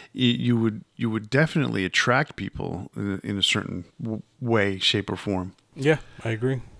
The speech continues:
Speaker 1: All right, well, this is the set list as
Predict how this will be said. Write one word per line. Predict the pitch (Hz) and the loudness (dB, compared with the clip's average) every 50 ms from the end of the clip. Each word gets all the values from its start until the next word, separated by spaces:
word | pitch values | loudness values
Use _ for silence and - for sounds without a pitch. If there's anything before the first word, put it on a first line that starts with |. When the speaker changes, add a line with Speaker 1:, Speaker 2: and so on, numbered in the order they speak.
| - - - _ _ _ _ _ _ _ _ _ - | -20 -20 -20 _ _ _ _ _ _ _ _ _ -2
Speaker 1:
All | - 233 | 2 4
right, | 240 151 - - 110 | 4 2 2 -2 -4
well, | 113 139 185 220 226 - - _ _ _ _ _ - | 0 2 2 2 0 -2 -10 _ _ _ _ _ -10
this | 147 143 165 165 - 196 | -6 -2 0 0 0 0
is | 190 175 165 151 | 0 0 0 0
the | 143 143 | 0 0
set | 131 - - 175 - - | 2 4 2 2 2 2
list | 123 127 120 113 - - - - - - | 0 0 0 0 0 -4 -8 -10 -6 0
as | 123 120 120 117 107 - - - | 2 2 2 2 0 -2 -2 -4